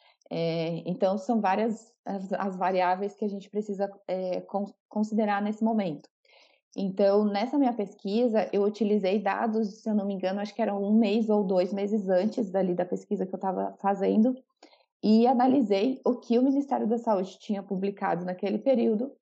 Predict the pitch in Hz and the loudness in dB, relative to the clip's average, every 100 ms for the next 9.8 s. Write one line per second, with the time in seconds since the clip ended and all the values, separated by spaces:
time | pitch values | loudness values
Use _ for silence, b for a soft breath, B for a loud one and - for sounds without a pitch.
0 | - 226 226 233 240 - 247 233 208 233 | -4 0 0 2 0 -2 -4 -2 -2 -2
1 | 233 247 220 185 - _ - 226 262 262 | -4 0 0 0 -10 _ 0 0 0 -2
2 | 262 254 262 226 214 196 196 196 208 202 | -2 -2 -2 -4 -2 -2 -2 -2 -4 -4
3 | 226 220 226 226 220 208 202 180 196 190 | -6 -4 -4 -2 0 0 0 -2 -2 -2
4 | 277 - 220 233 226 233 214 220 220 240 | -2 0 -2 -2 -4 -2 0 2 2 2
5 | 240 180 156 - _ _ b b b b | 0 0 -2 -8 _ _ b b b b
6 | _ - 202 196 180 190 190 _ _ _ | _ 0 2 2 2 0 -4 _ _ _
7 | _ _ - 233 233 247 240 262 233 214 | _ _ 0 2 4 2 2 2 2 2
8 | 247 240 208 170 160 - - 226 226 226 | 0 2 2 0 -2 -8 -4 0 2 2
9 | 226 233 - 196 196 247 233 180 | 2 0 -4 -2 0 0 -2 -6